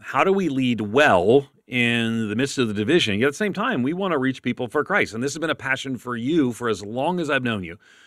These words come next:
Um, I wonder, what does it look like right now with you engaging people who don't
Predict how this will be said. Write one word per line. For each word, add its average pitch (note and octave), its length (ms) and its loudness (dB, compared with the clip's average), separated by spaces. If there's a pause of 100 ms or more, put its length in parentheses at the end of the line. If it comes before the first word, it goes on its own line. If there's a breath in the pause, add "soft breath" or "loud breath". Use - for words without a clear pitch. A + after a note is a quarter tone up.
(200 soft breath)
Um, B2 320 2
I D#3 100 2
wonder, B3+ 320 2
what C3+ 240 4
does A3+ 160 0
it A#3 100 0
look C#3 240 2
like A2+ 200 2
right G2+ 240 0
now G2+ 420 -2
with A2 420 -2
you A#2+ 200 -2
engaging G#2+ 680 -4
people A2+ 320 -6
who G2+ 120 -4
don't G#2 360 -4